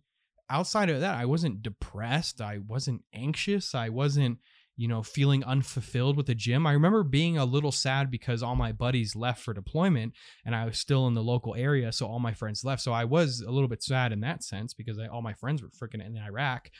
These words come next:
But other than that, I, I somehow deduced this divine goal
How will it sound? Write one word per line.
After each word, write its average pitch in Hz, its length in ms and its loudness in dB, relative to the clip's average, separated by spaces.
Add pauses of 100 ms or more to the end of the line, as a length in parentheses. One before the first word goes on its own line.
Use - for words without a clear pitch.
(380)
But 147 260 4 (100)
other 160 200 2
than 170 200 6
that, 165 340 2 (760)
I, 185 280 -4 (540)
I 165 180 2
somehow 185 840 2
deduced 127 720 2
this - 420 2 (1200)
divine 139 640 4
goal 123 520 0